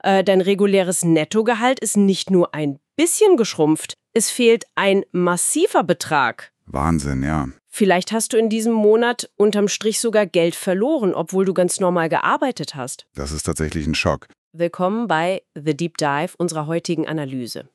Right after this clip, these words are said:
Speaker 1: Wir widmen uns heute ausschließlich einem Thema, das auf den ersten Blick wie ein reiner Bonus wirkt, sich aber, ähm, rasend schnell in eine finanzielle Falle verwandeln kann, nämlich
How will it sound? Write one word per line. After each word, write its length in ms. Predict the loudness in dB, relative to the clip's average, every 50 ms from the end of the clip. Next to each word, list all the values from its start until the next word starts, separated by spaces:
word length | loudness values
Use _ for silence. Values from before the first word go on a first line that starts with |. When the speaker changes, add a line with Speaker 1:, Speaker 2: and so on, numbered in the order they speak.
| _ _ _ _ _ -20 -20 -20 -20 -20 -20 -20 _ _ -2
Speaker 1:
Wir 120 | -2 0 0
widmen 280 | 0 0 2 2 2
uns 360 | 2 0 0 -2 -2 -6 -2
heute 400 | -2 0 0 0 0 0 -2 -2
ausschließlich 840 | 0 -2 -2 -2 -2 -4 -4 -4 -4 -4 -4 -4 -4 -4 -4 -4 -4
einem 300 | -2 0 2 0 0 -2
Thema, 460 | 0 0 2 2 2 2 0 -2 -4 _ -4
das 200 | -4 -4 -4 -4
auf 140 | -10 -8
den 160 | -4 -4 -4 -4
ersten 420 | -4 -6 -6 -6 -6 -6 -6 -2
Blick 220 | -2 -2 -4 -4 -8
wie 220 | -10 -8 -6 -6 -6 -4
ein 180 | -2 -2 -2
reiner 520 | -2 -4 -6 -6 -2 -2 0 0 2 0 -2
Bonus 640 | -2 _ 2 4 4 4 4 2 0 -4 -6 -10 -10
wirkt, 340 | -8 -8 -8 -10 -12 -18 -20 _ _ -20 -20 _ _ _ _
sich 300 | -4 -2 -2 -2 0 0
aber, 400 | 0 2 4 4 2 2 2 0 _ _ _ _ _ -2
ähm, 380 | -2 0 0 2 2 0 0 -2 _ -10
rasend 800 | -10 -8 -8 -6 -4 -2 0 2 2 2 2 2 2 2 0 -2
schnell 640 | -4 -4 -2 0 0 2 2 2 2 0 0 -2 -4 _ _ -4
in 140 | -2 -2 -2
eine 240 | -2 -2 -4 -4 -4
finanzielle 640 | -6 -2 0 2 2 2 0 0 -2 -4 -4 -4 -6
Falle 300 | -6 -8 -6 -6 -6 -6
verwandeln 500 | -8 -8 -8 -8 -10 -10 -10 -10 -12 -12
kann, 300 | -10 -10 -10 -10 -10 _ _ _ _ _ -20 -20 -20 -20 -18 _
nämlich 720 | 0 2 4 4 4 4 4 2 2 0 0 -2 -10 -18